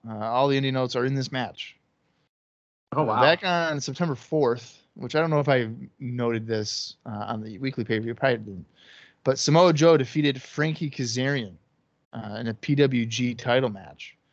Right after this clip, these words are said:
Speaker 2: Oh, wow.
Speaker 1: Kazarian being the champion, but, uh, Joe won by disqualification at
Speaker 2: Oh.
Speaker 1: P W G's The Next Show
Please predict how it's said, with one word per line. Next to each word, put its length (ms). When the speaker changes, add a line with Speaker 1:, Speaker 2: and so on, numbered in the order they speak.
Speaker 2:
Oh, 60
wow. 400
Speaker 1:
Kazarian 400
being 120
the 60
champion, 500
but, 240
uh, 80
Joe 260
won 240
by 100
disqualification 840
at 220
Speaker 2:
Oh. 40
Speaker 1:
P 80
W 300
G's 480
The 140
Next 240
Show 400